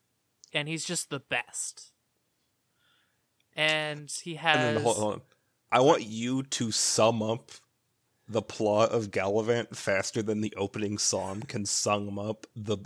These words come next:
Speaker 2: opening plot of <laughs> Gallivant.
Speaker 1: Okay. <laughs> Can,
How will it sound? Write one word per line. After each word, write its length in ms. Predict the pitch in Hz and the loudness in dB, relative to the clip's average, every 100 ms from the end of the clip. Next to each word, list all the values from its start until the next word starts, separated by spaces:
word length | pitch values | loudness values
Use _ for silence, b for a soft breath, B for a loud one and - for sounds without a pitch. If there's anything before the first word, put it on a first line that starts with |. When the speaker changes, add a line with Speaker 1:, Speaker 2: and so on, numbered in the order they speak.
| - | -4
Speaker 2:
opening 420 | 110 113 107 104 | -2 0 -2 -2
plot 360 | - 110 98 - | 0 2 2 0
of 160 | 98 | -4
<laughs> 160 | - - | -6 4
Gallivant. 800 | 151 147 127 - 202 - - - - B B B B - | 6 6 4 4 2 2 -2 -2 -2 B B B B -6
Speaker 1:
Okay. 580 | 185 220 196 165 147 139 | 4 4 4 -2 -6 -8
<laughs> 60 | B B B B - - _ - 453 - 427 381 415 403 381 403 | B B B B -20 -20 _ 4 4 4 -4 -2 -4 -4 -4 0
Can, 120 | 226 | 0